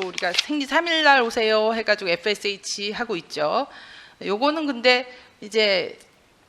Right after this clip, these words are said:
이엠에이치가 나오기 전에 있었던 이유, 요즘에는 심지어는 잘 안 하기도 합니다. 별로 릴라이어블 하지도 않고 또 생리 삼 일째가 아니면은 뭐 할 수도 없는 거고,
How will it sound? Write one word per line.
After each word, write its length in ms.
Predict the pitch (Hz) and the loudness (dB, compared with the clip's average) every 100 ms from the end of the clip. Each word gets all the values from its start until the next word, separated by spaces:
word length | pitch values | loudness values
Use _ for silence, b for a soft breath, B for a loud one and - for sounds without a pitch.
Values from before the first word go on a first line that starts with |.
| - | -6
이엠에이치가 840 | 196 202 240 233 208 190 - 226 220 | 0 4 4 4 0 -2 -4 0 4
나오기 420 | 160 160 185 202 | 6 4 -2 -8
전에 760 | - 170 190 202 185 175 143 - | -6 -6 -4 -2 -2 -4 -8 -12
있었던 500 | 175 - 180 175 165 | -14 -8 -8 -6 -10
이유, 180 | 151 175 | -12 -8
요즘에는 580 | 180 214 220 196 208 208 B B B | -8 -4 -4 -4 -6 -12 B B B
심지어는 480 | - - 269 247 269 | -12 -8 -2 -2 -2
잘 140 | 240 247 | -4 -2
안 220 | 196 156 | -2 -2
하기도 280 | 208 196 196 | -4 -2 -8
합니다. 540 | 226 208 - 123 180 - | -8 -10 -12 -14 -14 -14
별로 320 | 175 185 190 | -12 -8 -6
릴라이어블 580 | 185 202 208 196 175 185 | -4 4 4 4 0 -4
하지도 340 | 220 - 208 | -6 -4 0
않고 540 | 165 165 - 202 165 B B B _ | 0 -4 -4 -2 -2 B B B _
또 100 | 185 | -10
생리 340 | - 339 339 | -6 -6 -4
삼 200 | 302 370 | -2 -4
일째가 460 | 370 330 - 285 285 | -4 -4 -2 4 4
아니면은 640 | 202 208 202 190 247 339 - b b b b _ _ _ _ - 247 | 4 2 0 2 -2 -6 -14 b b b b _ _ _ _ -20 -4
뭐 120 | 226 | -2
할 160 | 349 | -2
수도 220 | 330 262 220 | -6 0 0
없는 260 | 170 165 | 0 -6
거고, 540 | 147 139 120 160 254 | -8 -8 -10 -6 -8